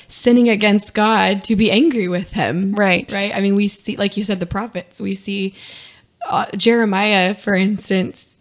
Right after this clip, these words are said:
Speaker 1: I mean, he was so angry with God. He was,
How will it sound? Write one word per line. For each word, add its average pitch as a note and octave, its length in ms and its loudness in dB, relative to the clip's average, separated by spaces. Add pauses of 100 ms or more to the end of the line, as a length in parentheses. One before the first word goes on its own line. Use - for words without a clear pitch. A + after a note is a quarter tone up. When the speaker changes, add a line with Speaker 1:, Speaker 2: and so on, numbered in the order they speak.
Speaker 1:
I G3+ 80 -4
mean, F#3 200 0
he A#3+ 300 -2
was G#3 200 0
so F#3+ 360 -6
angry F3+ 380 -4
with F#3+ 180 -4
God. F#3+ 420 -4 (460)
He G#3 300 2
was, G3 300 2